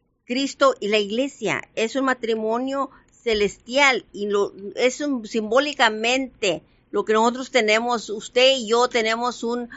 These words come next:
matrimonio con nuestro Je-, Señor Jesús. Y debemos de aprender qué se espera de nosotros, hermana. Por eso le-, se, se, se habla de leer las palabras del Señor.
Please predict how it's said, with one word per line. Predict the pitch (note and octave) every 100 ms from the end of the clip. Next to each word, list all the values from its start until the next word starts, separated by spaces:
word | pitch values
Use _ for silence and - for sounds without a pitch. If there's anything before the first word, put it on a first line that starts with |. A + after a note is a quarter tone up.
| -
matrimonio | - A3 G#3 G#3 G3+ A#3 B3 A#3 G3+ _ _ _
con | - A3
nuestro | G#3 G#3+ G3
Je-, | G#3
Señor | G3+ G#3+ -
Jesús. | A3 - G#3+ A3+ F3 - _ _ _ _ _
Y | -
debemos | F#3+ - A3 B3 D4
de | D4
aprender | C#4 A3 G3+ G3+ B3 B3+
qué | B3
se | B3
espera | - A#3 B3
de | B3 G#3+
nosotros, | F3+ - A#3 C4+ B3 G3+ D3+ - _ -
hermana. | F3 E3+ E3+ D#3+ E3+
Por | F3+
eso | G3 A#3 G#3
le-, | G#3 F#3+ F#3
se, | F#3 D#3+
se, | - F3 E3 -
se | F#3 F3+
habla | G3+ A3
de | G#3 F#3
leer | E3+ F3 F#3+ G3+
las | G3+ E3
palabras | - D#3 E3 F#3+ F3+
del | D#3
Señor. | D#3 D#3+ E3